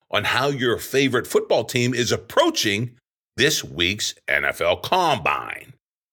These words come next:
Dulac writes, quote, "The Steelers head to the N F L Combine in Indy with a Costco-sized shopping list that's heavy with defensive items, but still has room in the cart for a couple pieces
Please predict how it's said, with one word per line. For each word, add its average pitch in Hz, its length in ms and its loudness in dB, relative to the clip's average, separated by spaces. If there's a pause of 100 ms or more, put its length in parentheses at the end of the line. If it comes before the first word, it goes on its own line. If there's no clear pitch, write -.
(280)
Dulac 107 380 2
writes, 131 300 0
quote, 392 560 -2 (560)
"The - 80 -2
Steelers 370 480 2
head 165 480 2
to 151 100 -2
the 120 240 -4
N 131 140 2
F 131 100 -2
L 135 120 4
Combine 104 580 0
in 110 260 -4
Indy 98 520 -2
with 98 260 -4
a 110 80 2
Costco-sized 160 1200 0
shopping 117 580 -2
list 87 280 -6 (440)
that's 226 200 -2
heavy 113 360 0
with 107 240 -4 (140)
defensive 117 640 -2
items, 95 420 0 (340)
but 165 140 -2
still 202 220 2
has 160 240 0
room 131 420 0
in 131 160 -6
the 143 80 0
cart 104 340 4
for 98 180 -2
a 90 60 -4
couple 123 280 -2
pieces - 540 -4